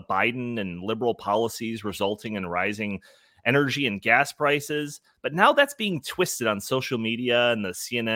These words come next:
Ns and the M S N B Cs of the world to make it seem like this is all completely out of Joe Biden's control. So I wanna talk about that on this episode. So joining me today, I have got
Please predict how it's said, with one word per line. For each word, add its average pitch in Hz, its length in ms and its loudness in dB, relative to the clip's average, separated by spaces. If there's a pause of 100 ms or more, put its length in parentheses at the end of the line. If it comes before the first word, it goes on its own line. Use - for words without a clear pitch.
Ns 101 120 -8
and 98 120 -4
the - 60 -4
M 117 120 -2
S 117 160 0
N 120 100 -2
B 104 120 -4
Cs 110 380 -4
of 113 100 -6
the 117 80 -4
world 117 240 0
to 120 80 -12
make 160 180 -6
it - 120 -10
seem 185 300 -6
like 160 180 -2
this 208 180 -4
is 185 100 -6 (100)
all 277 240 4
completely 190 680 -4
out 117 200 2
of 104 120 -10
Joe 104 240 -2
Biden's 113 400 -2
control. 147 640 0 (480)
So 254 140 10
I 226 80 12
wanna 247 200 6
talk 196 220 6
about 151 260 6
that 92 220 2 (100)
on 98 340 -2
this 95 260 -6
episode. 107 560 -2
So 127 240 0
joining 147 500 -2
me 113 140 -4
today, 87 480 -2
I 110 160 2
have 98 120 0
got 104 260 0